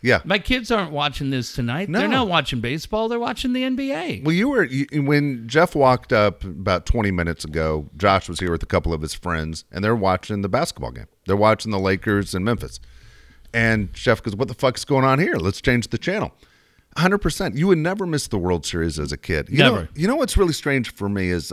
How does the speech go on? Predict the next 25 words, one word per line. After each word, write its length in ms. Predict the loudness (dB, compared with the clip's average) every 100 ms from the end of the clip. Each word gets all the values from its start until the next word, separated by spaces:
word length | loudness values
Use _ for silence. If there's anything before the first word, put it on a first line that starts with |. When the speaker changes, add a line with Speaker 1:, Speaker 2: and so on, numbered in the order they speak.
| -6
Speaker 1:
I, 160 | -4 -4
I 80 | -4
get 180 | -2 0
the 60 |
baseball 460 | 2 2 2 0 0
package. 400 | 4 2 2 0
I 60 | 0
watch, 460 | 4 6 6 2
no 140 | -2 -2
joke, 300 | 0 0 0
at 80 | -2
least 320 | -2 -2 -6
three 300 | -4 0 0
games 340 | 0 -2 -2 -4
a 60 |
day. 180 | -4 -6 -8 _ _ _ _
Three 200 | 4 4
full 280 | 4 2 0
games 260 | 0 -2 -2
a 40 |
day. 100 | -2
I 20 | 0
mean, 120 | 2
I, 60 |
Speaker 2:
Fun. 240 | 2 0